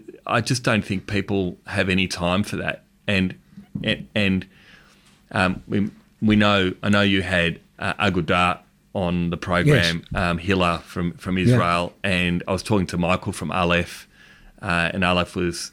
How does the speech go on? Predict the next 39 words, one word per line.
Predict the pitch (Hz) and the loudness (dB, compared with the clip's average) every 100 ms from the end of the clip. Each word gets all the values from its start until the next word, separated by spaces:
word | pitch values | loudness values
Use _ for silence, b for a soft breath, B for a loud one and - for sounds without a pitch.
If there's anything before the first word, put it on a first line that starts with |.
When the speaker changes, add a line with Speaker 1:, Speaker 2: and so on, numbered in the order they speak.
| - | -8
Speaker 1:
he | 90 95 | 0 0
was | 90 | 0
telling | - 92 87 | -2 0 0
me, | 87 85 | 0 -2
you | 98 | -4
know, | 92 139 - | -4 -4 -4
in | 104 | -2
terms | 98 98 90 87 | -2 0 0 0
of, | 87 87 82 - - - | 0 -2 -4 -8 -14 -12
Mike | - 98 | -6 -6
was | - | -6
telling | - 95 | -6 -2
me | 90 | 0
a | 87 | 2
number | 90 87 95 92 | 2 2 2 2
of, | 85 85 80 - - | 2 0 -4 -14 -8
um, | 92 87 85 _ B B B B B B B _ - | -6 -6 -8 _ B B B B B B B _ -4
uh, | 92 92 87 87 - - | -2 0 -2 -2 -6 -2
members | 104 95 92 85 | 2 2 0 -2
of | |
the | 90 | -2
Jewish | 82 92 - | 0 -2 -2
community | 92 90 87 85 | -2 0 0 -2
that, | 87 85 - - - _ - | 0 0 -2 -14 -20 _ -10
uh, | 104 87 | -6 -6
from | - 98 | -6 -2
the | 92 90 | 0 0
L | 90 | 0
G | 90 | -2
B | 85 | -2
T | 82 101 | -2 0
I | 92 | -2
Q, | - 90 - | -2 -12 -4
that | 98 92 | 0 2
are, | |
that | 87 - 113 | 0 -2 -2
are | |
copying | 90 - - - 98 | -2 -2 0 2 0
it, | 85 78 | 0 -4